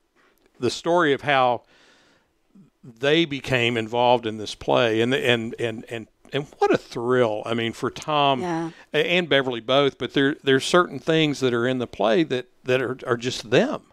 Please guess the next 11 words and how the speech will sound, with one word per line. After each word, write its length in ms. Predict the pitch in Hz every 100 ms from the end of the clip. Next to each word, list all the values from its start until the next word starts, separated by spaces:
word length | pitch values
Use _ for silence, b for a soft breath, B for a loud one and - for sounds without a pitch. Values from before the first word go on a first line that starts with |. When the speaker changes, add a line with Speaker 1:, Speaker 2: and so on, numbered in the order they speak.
| _ b b b -
Speaker 1:
Uh, 340 | 127 120 113 - -
one 240 | 120 156
of 100 | 135
the, 260 | 117 113 104 - _ -
uh, 340 | 117 110 104
w-, 760 | - 131 117 - - - 165 139
it, 160 | 147 135
it's 200 | 131 117
in 120 | 135
the 80 | 120
song, 540 | - 143 160 143 113